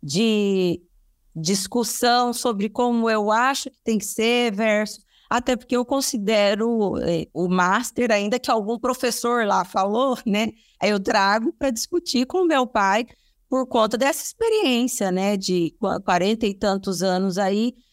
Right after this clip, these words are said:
já experimentou de tudo, né? Já sabe bem o que dá e o que não dá certo.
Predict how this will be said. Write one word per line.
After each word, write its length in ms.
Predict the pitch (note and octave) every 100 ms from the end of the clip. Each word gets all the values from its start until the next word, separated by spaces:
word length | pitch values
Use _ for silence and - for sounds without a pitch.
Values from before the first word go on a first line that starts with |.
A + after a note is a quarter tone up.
| _
já 180 | E3+ A3+
experimentou 800 | A3 D4 D4 D4+ E4 F4+ C4+ D4
de 160 | A#3 -
tudo, 420 | G#3+ E3+ - B2+ -
né? 240 | F#3+ A#3
Já 200 | G3+ G#3
sabe 560 | - B3+ C4+ B3+ G3 E3+
bem 500 | G#3+ B3 C4 G3+ - _ -
o 100 | F#3+
que 180 | A3+ F3+
dá 300 | G3+ G#3+ G#3
e 80 |
o 60 | G3
que 120 | A3
não 140 | G3 F#3
dá 120 | F#3
certo. 480 | - F#3+ E3 -